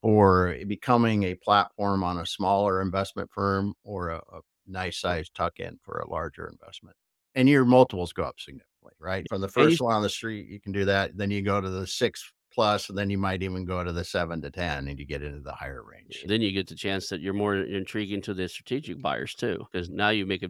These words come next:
Speaker 2: significant impact when they acquire you, especially if they're
Speaker 1: Yeah.
Speaker 2: publicly traded, they acquire you, it actually impacts their
Speaker 1: Oh,
Speaker 2: overall
Speaker 1: yeah.
Speaker 2: picture.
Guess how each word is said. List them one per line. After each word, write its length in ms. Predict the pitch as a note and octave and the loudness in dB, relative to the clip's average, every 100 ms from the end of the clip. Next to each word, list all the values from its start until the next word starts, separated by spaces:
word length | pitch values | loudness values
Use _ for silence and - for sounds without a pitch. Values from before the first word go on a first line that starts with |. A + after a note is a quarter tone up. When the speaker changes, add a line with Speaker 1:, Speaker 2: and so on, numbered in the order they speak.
| F#2+ - | -12 -12
Speaker 2:
significant 640 | F#2+ G2 G2 F#2+ F#2+ - | -8 -6 -6 -6 -8 -4
impact 480 | F#2+ F#2 F#2+ F2 - | -4 0 0 0 0
when 120 | G2 | -2
they 60 | G2 | 0
acquire 340 | - A#2 G#2 | 2 4 4
you, 280 | F#2 G#2 G#2 | 4 0 0
especially 380 | - C3+ C3+ F#2+ | 2 2 2 -2
if 60 | |
they're 100 | F#2+ - | -2 0
Speaker 1:
Yeah. 120 | G2 | 2
Speaker 2:
publicly 260 | F2+ F#2 | 0 -6
traded, 420 | F2+ A2 G2+ F2+ F#2 | -4 -2 0 -2 -4
they 80 | F2+ F2+ | -2 -2
acquire 280 | - G#2 F#2 | 0 0 0
you, 200 | G2+ F#2+ | 0 0
it 80 | F2 | 0
actually 340 | F2+ - F2 | -2 -4 -8
impacts 380 | F2 F2 F2+ - | -6 -6 -6 -6
their 140 | G2+ G2 F#2+ | 0 2 6
Speaker 1:
Oh, 120 | D#3 | 6
Speaker 2:
overall 0 | |
Speaker 1:
yeah. 260 | A#2+ A#2+ A2+ | 6 6 4
Speaker 2:
picture. 340 | G#2 F#2 F2 | 0 -4 -6